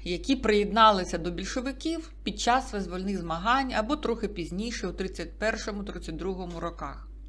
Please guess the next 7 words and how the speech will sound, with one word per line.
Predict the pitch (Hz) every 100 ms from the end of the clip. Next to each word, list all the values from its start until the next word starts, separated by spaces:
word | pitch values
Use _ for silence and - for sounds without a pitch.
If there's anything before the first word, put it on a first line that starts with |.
| -
А | 214 214
сьогодні | 254 254 349 370 202 170
ми | 185
говоритимемо | 202 202 269 320 311 277 262 262 254
про | 220 247
наступне | 254 247 - 262 - 190
покоління, | - 165 170 151 147 147 -